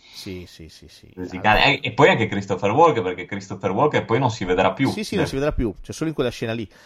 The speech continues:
Speaker 2: Solo in
Speaker 1: No,
Speaker 2: quella scena.
Speaker 1: ah, questo è un grandissimo film, la storia di questi due ragazzi che praticamente tentano il colpaccio, hanno dietro mezzo mondo.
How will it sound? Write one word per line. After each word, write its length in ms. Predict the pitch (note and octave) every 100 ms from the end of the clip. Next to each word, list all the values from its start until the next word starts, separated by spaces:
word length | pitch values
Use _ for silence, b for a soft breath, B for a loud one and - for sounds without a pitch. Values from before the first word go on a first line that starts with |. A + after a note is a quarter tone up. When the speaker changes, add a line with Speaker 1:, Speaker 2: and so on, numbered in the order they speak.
| b b
Speaker 2:
Solo 120 | -
in 40 | A2+
Speaker 1:
No, 40 | A#2+
Speaker 2:
quella 120 | G#2
scena. 320 | A2+ G#2+ G#2
Speaker 1:
ah, 80 | G#2
questo 280 | - C#3+ E3
è 20 |
un 80 | D3+
grandissimo 580 | C3 A#2 A#2 - A2 G#2+
film, 440 | - A2+ G2+ F2+ E2+
la 40 |
storia 160 | - A2
di 40 |
questi 200 | G#2 G#2
due 120 | G2+ G#2+
ragazzi 540 | G#2 G2+ B2 A#2+ -
che 120 | G#2
praticamente 840 | F2+ F#2 G2+ - G2 A2 A2 G2+ -
tentano 360 | A#2+ G#2 G#2+
il 100 | G#2 -
colpaccio, 800 | A#2+ A2+ - G2 - - A#2 G#2+
hanno 300 | G#2 G2+ G2
dietro 400 | G#2+ G2+ - G2+
mezzo 420 | G#2 G#2+ F#2+ A#2+
mondo. 540 | A#2+ G2 F#2 F#2+ G2+